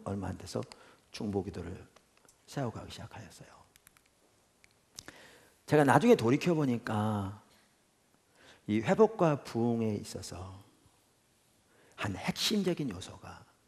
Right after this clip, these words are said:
중보기도예요. 여기 나온 것처럼. 그러니까 그분이 그래서 세워가신 거예요.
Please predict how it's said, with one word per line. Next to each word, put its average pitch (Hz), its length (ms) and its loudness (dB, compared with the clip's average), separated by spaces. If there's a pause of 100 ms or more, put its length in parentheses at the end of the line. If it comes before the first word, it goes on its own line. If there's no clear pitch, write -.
(460)
중보기도예요. - 720 -14 (400)
여기 90 140 -10
나온 82 280 -18
것처럼. - 300 -20 (1600)
그러니까 - 240 -8
그분이 143 200 0
그래서 131 220 -2
세워가신 - 600 -8
거예요. - 160 -20